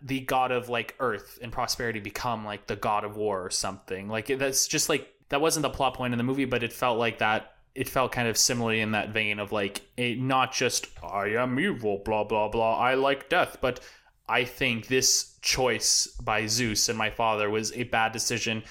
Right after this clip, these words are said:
and framing it not as, "I want to rule over everyone," but framing it as, "I want to restore the beauty to the world," whether or not that was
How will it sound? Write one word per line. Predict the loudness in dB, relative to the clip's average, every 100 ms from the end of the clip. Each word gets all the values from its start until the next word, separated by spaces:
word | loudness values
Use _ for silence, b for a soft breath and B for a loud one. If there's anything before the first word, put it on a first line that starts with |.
| B B B -2
and | 0 2 0 -2 -6 _ _ _
framing | -10 0 0 2 0
it | 0
not | 2 2 4
as, | 4 2 2
"I | 0
want | 2 0
to |
rule | 2 4 4
over | 4 2 2 2
everyone," | 2 2 0 0 0
but | -2
framing | -2 -2 0
it | 0
as, | 0 0
"I | 0
want | 2 0
to |
restore | 0 0 0 -2
the | -4
beauty | -6 -4 -6
to | -4
the | 0
world," | 2 0 0
whether | 0 0
or |
not | 0 0
that | 0
was | 0